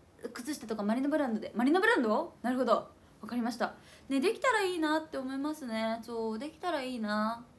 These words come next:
うん、いいかもしれない。いいな。ありがとうございます。伊藤屋さんのTシャツ可愛いね。そう、めっちゃ可愛いんですよ。とっても可愛いんですよね。そう、今日ね、インスタに、そう、投稿させていただきました。前に撮ったやつ。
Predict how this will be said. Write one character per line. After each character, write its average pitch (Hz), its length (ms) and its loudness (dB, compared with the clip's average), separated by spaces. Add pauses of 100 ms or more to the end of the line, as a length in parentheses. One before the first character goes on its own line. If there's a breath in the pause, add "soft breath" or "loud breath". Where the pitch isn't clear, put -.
(100)
う - 40 -12
ん、 226 600 -6 (340)
い 233 80 -10
い 220 40 -10
か 214 140 -6
も 196 100 -10
し 202 100 -14
れ 190 140 -8
な 190 200 -8
い。 - 40 -16 (540 soft breath)
い 226 80 -4
い - 20 0
な。 190 440 -6
あ 214 60 -12
り 190 80 -10
が 196 80 -12
と 190 140 -18
う - 20 -14
ご 175 80 -16
ざ 185 80 -12
い 180 40 -12
ま 185 200 -12
す。 - 240 -20 (500 loud breath)
伊 262 80 -12
藤 381 120 -2
屋 453 160 2
さ 339 80 0
ん 254 60 0
の 240 40 -4
T 233 120 -8
シ 254 80 -4
ャ 269 40 -4
ツ 269 80 -14
可 269 120 -2
愛 262 80 0
い - 20 -6
ね。 233 80 -6
そ 349 160 0
う、 320 80 -2
め 294 100 2
っ - 40 -2
ち - 80 -12
ゃ 349 40 -6
可 381 180 -10
愛 415 100 -10
い - 20 -12
ん 415 80 -10
で 381 80 -10
す - 120 -12
よ。 285 80 -8
と - 120 -18
っ - 40 -18
て - 140 -16
も 349 100 -4
可 - 180 -16
愛 381 60 -10
い 381 40 -12
ん 370 60 -12
で 330 80 -14
す - 120 -18
よ 262 80 -14
ね。 247 280 -10
そ 247 280 -4
う、 226 60 -8 (200)
今 294 100 -4
日 226 100 -4
ね、 220 120 -4
イ 240 60 -8
ン 233 40 -8
ス - 100 -12
タ 240 80 -10
に、 233 180 -10 (460 loud breath)
そ 240 160 -4
う、 214 80 -4
投 226 160 -10
稿 226 120 -12
さ 214 120 -10
せ 220 80 -14
て - 80 -8
い 214 60 -4
た 220 100 -8
だ 214 100 -4
き 214 100 -10
ま 208 120 -2
し 214 60 -8
た。 - 160 -10
前 214 160 0
に 202 120 -2
撮 202 100 -10
っ - 20 -8
た 196 140 -10
や 185 140 -6
つ。 - 160 -16